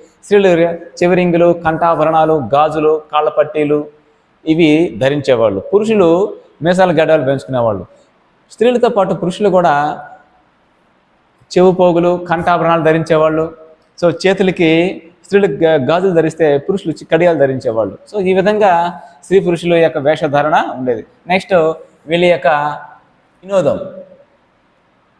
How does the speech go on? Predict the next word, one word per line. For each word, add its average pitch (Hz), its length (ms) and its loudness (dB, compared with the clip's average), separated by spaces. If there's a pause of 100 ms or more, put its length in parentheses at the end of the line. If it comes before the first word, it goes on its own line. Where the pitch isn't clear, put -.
(2000)
నెక్స్ట్ 165 360 -4